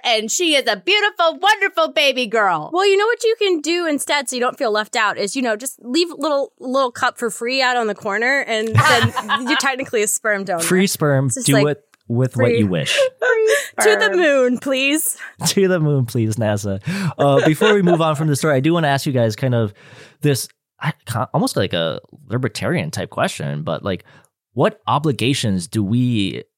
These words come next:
Speaker 3: have as humans to society? Because I look at it as I'm paying taxes. I'm trying to be somewhat of a decent person.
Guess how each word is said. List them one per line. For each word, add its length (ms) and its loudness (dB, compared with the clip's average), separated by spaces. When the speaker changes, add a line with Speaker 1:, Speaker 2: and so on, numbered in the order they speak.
Speaker 3:
have 500 -2
as 180 -4
humans 520 -2
to 300 -2
society? 640 -2
Because 500 -4
I 160 0
look 180 0
at 160 2
it 160 -4
as 640 -2
I'm 140 0
paying 300 0
taxes. 640 -6
I'm 200 2
trying 440 0
to 100 0
be 320 -2
somewhat 440 0
of 120 0
a 60 -4
decent 320 -6
person. 540 -4